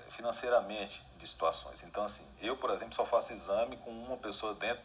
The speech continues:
dentro da sala, mulher, aliás, que é a, a, a, a moça que fica comigo lá pra ajudar, não faço só de jeito nenhum. E porque você tem que se precaver também. Eu acho que o médico, ele tá sob risco, como, acho que foi, não sei se foi o Jamil também de novo que falou,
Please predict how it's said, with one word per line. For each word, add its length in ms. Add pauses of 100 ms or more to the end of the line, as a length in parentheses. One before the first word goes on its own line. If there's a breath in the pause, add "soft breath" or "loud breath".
dentro 240
da 140
sala, 380
mulher, 440
aliás, 440
que 100
é 60
a, 580 (960 loud breath)
a, 20
a, 560
a 40
moça 260
que 80
fica 160 (100)
comigo 300
lá 160
pra 340 (1040 loud breath)
ajudar, 360
não 140
faço 360
só 160
de 100
jeito 260
nenhum. 340 (720 loud breath)
E 680
porque 640
você 180
tem 140
que 60
se 100
precaver 640
também. 360
Eu 140
acho 160
que 60
o 60
médico, 400
ele 120
tá 160
sob 280
risco, 320
como, 480
acho 200
que 100
foi, 220
não 80
sei 140
se 60
foi 100
o 20
Jamil 240
também 240
de 80
novo 180
que 60
falou, 500